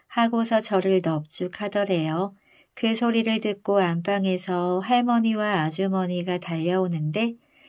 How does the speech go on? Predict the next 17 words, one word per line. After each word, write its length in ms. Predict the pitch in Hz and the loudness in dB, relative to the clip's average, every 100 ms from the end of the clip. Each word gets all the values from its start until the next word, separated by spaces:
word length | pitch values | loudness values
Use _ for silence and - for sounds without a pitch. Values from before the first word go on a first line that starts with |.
| _ | _
가만히 540 | - 190 202 226 226 | 0 2 4 4 2
보니 480 | 226 214 196 196 196 | 2 -2 -2 -2 -2
몇 340 | 180 151 147 208 | 0 0 -2 -6
해 80 | |
전에 340 | 196 202 190 190 | -2 -2 0 -2
강물에 540 | 185 170 175 196 226 | -4 -2 0 0 -2
빠져 320 | 220 208 208 | 0 0 -2
죽으려고 580 | 202 180 180 202 202 202 | -6 -2 0 0 0 0
하던 420 | 185 170 156 165 170 | -2 -2 -4 -4 -4
사람들이지 720 | 226 226 220 226 220 208 202 | -2 0 -2 -4 -6 -6 -4
뭐예요. 640 | 160 160 180 151 185 233 - _ _ _ _ _ _ _ | -2 0 0 0 0 -2 -8 _ _ _ _ _ _ _
우리더러 640 | 220 214 220 214 202 196 202 | -4 -2 0 0 2 2 2
은혜를 360 | 208 208 202 | 0 -2 -4
갚으라고 840 | 202 196 190 - 202 185 180 175 190 | -2 -4 -4 -2 0 0 -2 -6 -6
산신령님이 880 | - 240 233 233 233 233 220 185 175 190 | -4 0 2 2 2 2 2 0 -2 0
이리로 340 | 202 185 175 | 0 -2 -2
보내셨군요. 960 | - 190 196 196 196 - 185 175 170 | 0 0 0 -2 -8 -6 -4 -4 -4